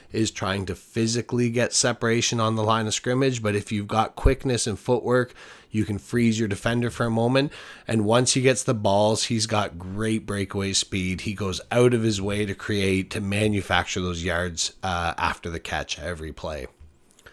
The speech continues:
The next wide receiver on our list is Jameson Williams from Alabama. Um, he actually was an Ohio State Buckeye, but,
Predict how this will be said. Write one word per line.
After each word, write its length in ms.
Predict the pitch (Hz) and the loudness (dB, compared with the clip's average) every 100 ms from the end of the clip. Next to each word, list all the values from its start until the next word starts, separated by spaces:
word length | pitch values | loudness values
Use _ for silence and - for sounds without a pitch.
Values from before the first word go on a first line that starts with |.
| - - - - - - - | -20 -20 -20 -20 -20 -14 -2
The 100 | 113 | 4
next 360 | 120 143 - | 6 6 8
wide 180 | 147 143 | 8 8
receiver 320 | 135 139 139 | 6 2 4
on 120 | 131 | 4
our 100 | 127 | 4
list 320 | 120 123 127 107 | 4 4 2 0
is 100 | 95 | -4
Jameson 600 | 92 110 120 127 123 113 | 0 2 2 2 0 0
Williams 420 | 104 107 107 101 | 2 2 2 -2
from 140 | 95 - | -6 -4
Alabama. 800 | 98 104 98 92 98 107 120 - - - - | -2 0 0 0 -2 0 -2 -4 -14 -12 -2
Um, 320 | 95 104 101 | 0 0 -2
he 420 | - - 170 180 - | -4 0 4 6 4
actually 540 | 107 123 - - 131 120 | 4 4 4 0 2 0
was 420 | 95 98 131 131 | 0 2 2 2
an 80 | 117 | 0
Ohio 400 | 107 107 110 117 | -2 0 0 -2
State 400 | - 117 107 80 | -2 -2 -2 -2
Buckeye, 560 | 98 120 127 131 151 160 - - _ | -2 -2 0 4 4 2 -6 -20 _
but, 240 | 123 117 | -2 -2